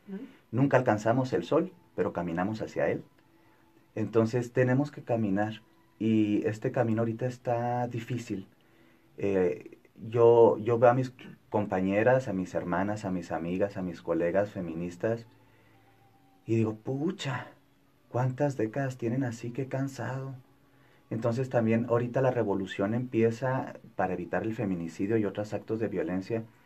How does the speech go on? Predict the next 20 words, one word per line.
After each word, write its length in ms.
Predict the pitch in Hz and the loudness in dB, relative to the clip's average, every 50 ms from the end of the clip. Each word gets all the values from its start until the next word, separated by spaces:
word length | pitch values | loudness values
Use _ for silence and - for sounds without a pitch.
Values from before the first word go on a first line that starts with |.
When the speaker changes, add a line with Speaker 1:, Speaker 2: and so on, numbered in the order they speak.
| - - - - - - - | -20 -20 -20 -20 -20 -16 -8
Speaker 2:
con 140 | - 107 107 104 | -4 -2 0 0
la 60 | 95 | 0
revolución 540 | 98 104 95 95 95 92 92 - - 92 95 | 0 0 0 0 0 -2 -2 -2 -2 -2 0
del 160 | 110 117 117 | 0 0 -2
amor. 400 | 101 85 82 82 92 107 113 113 - | -2 -4 -2 -2 -2 -2 -2 -2 -4
Yo 100 | 107 101 | -6 -6
sé 120 | - 113 | -8 -10
que 80 | - 113 | -10 -6
se 100 | - 117 | -4 -2
oye 120 | 117 113 | 0 0
muy 220 | 113 113 117 113 - | 0 0 -2 -2 -6
hippie, 240 | 120 117 - - - | -8 -6 -6 -6 -4
pero 180 | 98 95 95 | -2 -2 -2
es 60 | 95 95 | 0 0
verdad. 420 | 107 - - 95 98 107 120 127 127 _ _ _ _ - _ _ _ - | -2 -2 0 0 -2 -2 -2 -6 -8 _ _ _ _ -20 _ _ _ -6
Es 80 | - 98 | -2 0
la 80 | 117 117 | 0 2
revula-, 440 | 120 117 104 107 87 87 87 - - | 0 0 -2 -2 -4 -6 -6 -8 -10
revu-, 400 | - - 98 101 95 - - - | -8 -4 -2 -2 -2 -2 -4 -4
revula-, 500 | - 101 101 90 92 90 90 87 - - | 0 0 0 0 0 -2 -2 -4 -6 -10